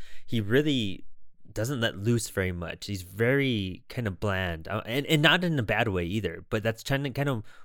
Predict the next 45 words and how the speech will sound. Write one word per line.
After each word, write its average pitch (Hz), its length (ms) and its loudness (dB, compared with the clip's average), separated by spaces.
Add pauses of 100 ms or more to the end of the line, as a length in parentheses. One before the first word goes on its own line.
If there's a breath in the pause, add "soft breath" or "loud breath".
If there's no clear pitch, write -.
what 123 200 2
the - 80 0
city's 127 380 -2
done 104 220 -2
to 131 160 -2
him. 127 220 -4 (320 soft breath)
And 104 420 0
when 113 160 -2
you 113 80 2
see - 200 0
Brad 113 300 2
Pitt 110 320 -2
as 98 220 -6
inexperienced 104 720 -4
as 87 80 -8
he 87 80 -6
was 85 280 -6
at 98 100 -12
the 113 60 -10
time, 120 340 -4
kind 98 160 -6
of 92 60 -6
come 90 340 -6
into 98 220 -8
this 90 260 -8
dark 95 600 -4
area, 104 480 -4 (440 soft breath)
um, 90 400 -4
he's 110 140 -4
kind 120 120 4
of 107 60 4
a 101 60 4
brighter 104 400 2
figure, 95 540 0
but 98 100 2
it 95 80 0
just, - 260 -6
it 101 100 -6
balances 135 460 2
out. 107 260 2
It's - 200 -10
really 151 340 2
odd 107 280 2
how, 104 160 -4
like, 98 280 -4